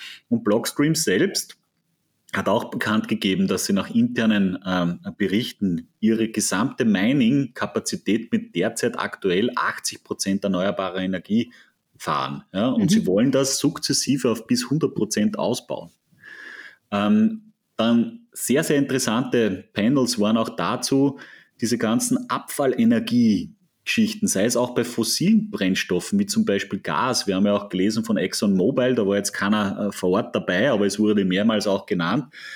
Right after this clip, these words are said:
Speaker 1: was in den Zeitungen auch kolportiert wurde, dass Exxon,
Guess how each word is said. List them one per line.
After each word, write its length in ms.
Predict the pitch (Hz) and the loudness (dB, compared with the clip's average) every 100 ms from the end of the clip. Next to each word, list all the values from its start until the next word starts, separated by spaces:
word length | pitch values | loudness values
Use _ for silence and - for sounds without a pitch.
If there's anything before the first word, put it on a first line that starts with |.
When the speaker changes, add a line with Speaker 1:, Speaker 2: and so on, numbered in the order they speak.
| - - | -18 -4
Speaker 1:
was 240 | 98 - | -4 0
in 140 | 123 | 2
den 160 | 117 110 | 2 2
Zeitungen 500 | 104 95 - 120 110 | 2 -2 0 2 2
auch 160 | 92 - | 2 0
kolportiert 720 | 107 101 101 - 98 123 117 | -2 0 -4 -2 -2 0 2
wurde, 300 | 127 143 143 - - - _ - | 2 2 -2 -12 -18 -20 _ -6
dass 180 | 110 | -4
Exxon, 680 | - 95 101 - 139 151 151 | -2 -4 -4 -2 0 2 0